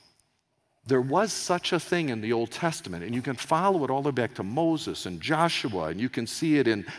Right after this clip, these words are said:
Judges and in Saul's life and David's life and after David. It's called the theocratic anointing.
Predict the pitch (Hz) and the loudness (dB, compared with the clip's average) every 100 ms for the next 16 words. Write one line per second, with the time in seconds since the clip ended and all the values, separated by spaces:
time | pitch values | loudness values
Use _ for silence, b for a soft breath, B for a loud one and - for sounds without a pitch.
0 | - - 165 165 139 87 82 120 104 95 | -4 6 6 6 0 0 -2 -2 -4 -6
1 | - 131 117 - - 180 180 127 98 92 | -6 -4 -2 -2 0 4 4 2 -2 -2
2 | 95 92 139 185 175 - 90 69 71 95 | -4 -2 2 2 2 -2 -4 -6 -6 -4
3 | 120 175 - 107 87 76 53 B B B | -2 -2 -4 -6 -4 -6 -10 B B B
4 | B - 156 - - 202 165 - 180 180 | B -2 0 -2 0 2 2 0 0 2
5 | 175 - - 139 147 - 131 123 135 120 | 2 0 -2 0 0 -2 -6 -4 -6 -6
6 | 73 - | -10 -12